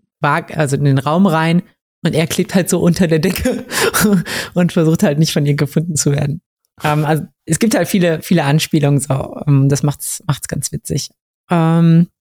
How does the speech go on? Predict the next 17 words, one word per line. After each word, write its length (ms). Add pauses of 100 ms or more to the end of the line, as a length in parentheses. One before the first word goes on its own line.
(760)
ja, 200
das 300
ist, 280
das 120
ist 100
Eminence 360
in 60
the 60
Shadow. 260
Also 160
es 120
ist 200
sehr 240
unterhaltsam. 800 (840)
Ähm, 640 (260)
und 180
das 160